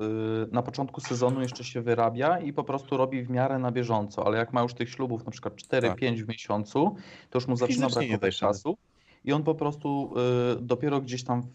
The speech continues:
Speaker 1: w sezonie typu wrzesień, październik, jak już tych ślubów jest troszeczkę mniej, to on wtedy czasem nadrabia te z maja, z
Speaker 2: Tak.
Speaker 1: czerwca i dopiero wtedy im oddaje,
Speaker 2: Jest.
Speaker 1: dlatego właśnie tak to, e, długo
Speaker 2: Jak,
Speaker 1: trwa.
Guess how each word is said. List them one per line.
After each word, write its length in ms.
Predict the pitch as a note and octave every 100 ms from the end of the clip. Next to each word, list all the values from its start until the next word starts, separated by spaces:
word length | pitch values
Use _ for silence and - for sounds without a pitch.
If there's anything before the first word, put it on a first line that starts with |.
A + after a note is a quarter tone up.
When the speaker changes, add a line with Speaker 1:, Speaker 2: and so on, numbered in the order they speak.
| -
Speaker 1:
w 180 | A#2+
sezonie 480 | A#2 A#2+ A#2+ B2 A#2+
typu 560 | A#2 A#2+ A#2+ A#2 A2+ A2
wrzesień, 340 | A2+ B2 B2+
październik, 680 | A#2+ A#2 A2+ B2 A#2+ A2 G#2+
jak 160 | G#2+
już 140 | A2 G#2+
tych 140 | A2+
ślubów 340 | - B2+ A#2 A#2
jest 120 | A2+
troszeczkę 400 | A#2 B2 A#2 -
mniej, 260 | A2 D3+ G#3
to 100 | D#3+
on 60 |
wtedy 300 | D3 D3 C3
czasem 320 | C3+ C3 B2+ B2+
nadrabia 400 | A#2+ A#2 A#2 A#2
te 120 | A2
z 60 |
maja, 440 | A2 A2+ A2+ G#2 G2+
z 100 | G2+
Speaker 2:
Tak. 500 | G#2 G2+ G2 G2 G2
Speaker 1:
czerwca 600 | - G#2+ - - G#2 G2+ - - - _
i 80 | A2
dopiero 300 | A#2 B2 A#2
wtedy 280 | - A2+ A2+
im 140 | G#2+
oddaje, 360 | G#2 G2+ F#2+ F#2+
Speaker 2:
Jest. 100 | G2
Speaker 1:
dlatego 320 | G#2 A2+ G#2+
właśnie 300 | G2+ G2+ G#2
tak 180 | G2+ -
to, 300 | G#2 G2+ G2+ - F#2+ G2 G2+ G2+ G2+
e, 40 |
długo 180 | G2+ G#2+
Speaker 2:
Jak, 160 | F3 -
Speaker 1:
trwa. 120 | -